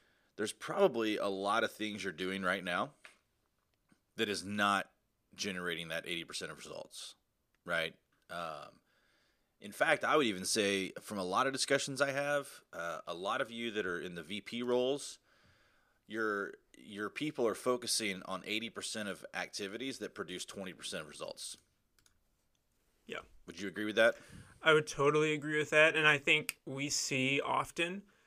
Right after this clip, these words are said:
Speaker 2: things that community salespeople are involved in and that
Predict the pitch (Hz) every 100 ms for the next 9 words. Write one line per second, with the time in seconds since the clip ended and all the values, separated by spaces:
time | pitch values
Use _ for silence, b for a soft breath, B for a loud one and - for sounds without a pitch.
0 | b b - 139 139 143 135 143 127 131
1 | - - - - 139 147 160 147 131 -
2 | 131 139 - 151 139 143 131 135 127 131
3 | 123 117 123 131 139 139 135 135 - 120
4 | 110 107 113 b b b b b - 143
5 | 139 123 -